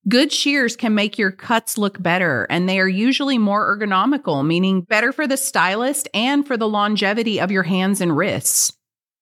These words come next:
Same thing goes with good finishing tools. Professional blow dryers and hot tools are made of with the professional in mind.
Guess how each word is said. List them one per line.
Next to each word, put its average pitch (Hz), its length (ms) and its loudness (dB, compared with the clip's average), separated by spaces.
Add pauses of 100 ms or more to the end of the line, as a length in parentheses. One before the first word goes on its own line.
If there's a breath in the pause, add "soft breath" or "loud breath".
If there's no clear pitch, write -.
(140)
Same 294 260 2
thing 427 180 -4
goes 415 200 0
with 392 140 -4
good 392 160 -2
finishing 320 460 0
tools. 135 340 0
Professional 233 580 0
blow 247 240 0
dryers 233 360 -2
and 202 100 -2
hot 202 280 0
tools 214 340 0
are 185 200 0
made 185 280 0
of 202 160 -4
with 196 180 -2
the 180 120 -2
professional 196 920 -2
in 175 380 0
mind. 156 500 -2